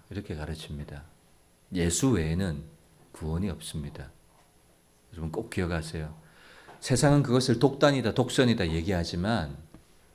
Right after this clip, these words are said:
복음의 입장에서는 보세요. 복음의 반대편에 선 사람들은 복음에 대해서 독단이다, 독선이다 하지만, 복음의 입장에서는 뭐예요? 이거, 이거 놓쳐버리면 뭐, 뭐가 되는 거예요?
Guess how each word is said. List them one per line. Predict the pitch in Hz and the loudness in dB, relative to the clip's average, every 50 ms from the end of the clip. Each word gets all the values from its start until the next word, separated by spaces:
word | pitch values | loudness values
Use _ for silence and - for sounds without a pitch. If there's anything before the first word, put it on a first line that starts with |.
| _ _ _ _ _ _ _ _ _ _ _ | _ _ _ _ _ _ _ _ _ _ _
복음의 | - 170 202 214 262 240 233 - - | 10 12 12 12 12 10 10 10 8
입장에서는 | 196 - - 185 175 165 151 156 143 127 117 107 | 6 8 10 10 10 10 8 6 6 4 6 4
보세요. | 104 101 98 - 98 87 80 78 - - - - - - _ | 4 2 2 2 0 0 0 -2 -4 -8 -14 -18 -20 4 _
복음의 | 175 202 208 262 269 254 220 - | 12 12 12 12 12 12 12 12
반대편에 | - 123 139 151 165 220 220 220 302 311 269 226 | 12 8 10 12 12 12 12 12 12 12 12 12
선 | 214 208 196 196 | 12 12 10 12
사람들은 | 190 180 180 185 185 180 175 208 220 240 226 180 139 123 | 12 12 12 12 12 12 12 12 12 12 12 12 12 12
복음에 | 160 180 196 214 247 220 190 170 | 12 12 12 12 12 12 12 12
대해서 | 147 147 147 143 147 139 - - - - - | 12 12 12 12 12 8 6 6 -2 4 10
독단이다, | 190 202 202 - 240 226 214 208 180 143 135 - | 10 10 12 12 12 12 12 12 8 6 6 10
독선이다 | - 196 202 - 240 233 208 175 131 135 127 | 10 10 12 12 12 12 12 12 12 10 10
하지만, | 131 123 131 123 113 104 98 90 - - - - - - | 10 6 6 6 6 6 4 2 -2 -8 -16 -20 -16 12
복음의 | - 196 262 254 311 330 294 262 220 | 12 12 12 12 12 12 12 12 12
입장에서는 | 202 151 - 214 208 196 175 170 156 135 123 | 12 12 12 12 12 12 12 12 10 10 12
뭐예요? | 110 113 127 143 127 101 92 82 80 80 - - - - _ _ _ _ _ _ _ _ _ _ - - - - - - - - - | 12 12 12 12 12 12 10 6 2 -4 -8 -14 -18 -20 _ _ _ _ _ _ _ _ _ _ -20 -20 -20 -20 -20 -20 -20 4 6
이거, | 220 226 240 262 247 196 - - - - | 8 10 12 12 12 12 10 6 2 2
이거 | 214 220 254 254 240 240 247 - - | 8 12 12 12 12 12 12 6 8
놓쳐버리면 | 165 175 220 - - 175 147 143 135 127 120 113 101 | 10 10 10 10 8 8 8 8 8 8 6 6 4
뭐, | 92 92 101 117 | 4 4 2 2
뭐가 | - 110 101 87 110 117 | 2 0 2 4 4 6
되는 | 120 131 131 139 139 | 6 6 6 4 4
거예요? | 135 143 127 104 85 78 80 | 4 4 6 6 4 2 -2